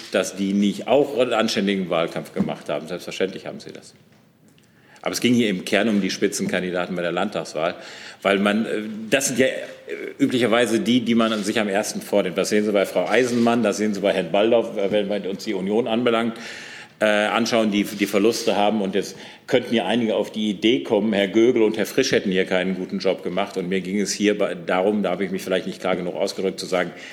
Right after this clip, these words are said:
an diesen beiden haben die Verluste mit Gewissheit nicht gelegen. Die haben nämlich einen sehr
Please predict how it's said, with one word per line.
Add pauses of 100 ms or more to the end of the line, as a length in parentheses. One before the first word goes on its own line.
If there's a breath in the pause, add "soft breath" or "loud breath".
(120)
an
diesen
beiden
haben
die
Verluste
mit
Gewissheit
nicht
gelegen. (460 loud breath)
Die
haben
nämlich
einen
sehr